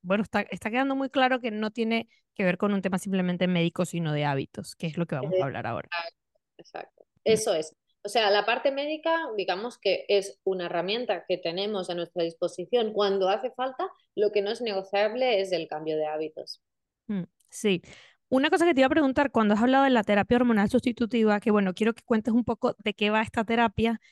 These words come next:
Speaker 1: em, es si al final esto de postergar la fase de la menopausia es posible. Es decir, si yo llevo unos hábitos,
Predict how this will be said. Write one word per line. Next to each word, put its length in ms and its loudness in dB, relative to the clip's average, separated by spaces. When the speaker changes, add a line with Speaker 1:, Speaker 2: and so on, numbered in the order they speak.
Speaker 1:
em, 800 2
es 300 0
si 360 0
al 140 4
final 480 2
esto 280 0
de 280 4
postergar 600 2
la 120 2
fase 300 2
de 60 6
la 120 4
menopausia 560 2
es 60 -4
posible. 540 2
Es 100 -4
decir, 360 -2
si 160 -4
yo 120 2
llevo 320 4
unos 240 0
hábitos, 500 0